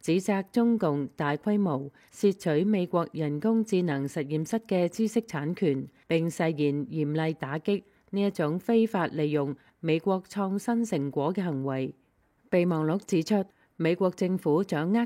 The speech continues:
嘅信息表明，主要位於中國嘅外國公司機構正喺度蓄意展開大規模活動，以竊取美國尖端A I系統。四月二十四號，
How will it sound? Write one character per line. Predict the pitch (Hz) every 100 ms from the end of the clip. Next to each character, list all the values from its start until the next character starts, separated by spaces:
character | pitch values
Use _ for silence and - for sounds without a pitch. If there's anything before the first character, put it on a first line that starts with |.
| -
嘅 | 185
信 | - 180
息 | 180
表 | 220 156
明， | 156 185 135 127 _ - _ _
主 | -
要 | 165 214 190
位 | 170 160
於 | 170 226
中 | 226 262 247
國 | 220 185
嘅 | 180 175
外 | 165 143
國 | 165
公 | 160 214 214
司 | 214 202
機 | 196 202 190
構 | 190 165 151 - - _
正 | - 175
喺 | 175
度 | 185 165
蓄 | - 220
意 | - 175 170
展 | - 147
開 | 185 220
大 | 220 165
規 | 147 220
模 | 208 139
活 | 127 143
動， | - 143 139 - - -
以 | - 151
竊 | 170 208 190
取 | - 170
美 | 220 180
國 | - 180 -
尖 | - 233 233
端 | 226 220 -
A | 214
I | - 208
系 | 170 143
統。 | 151 143 170 - _ _ _ _
四 | - 170
月 | 156
二 | 139 147
十 | -
四 | - 160
號， | 160 143 139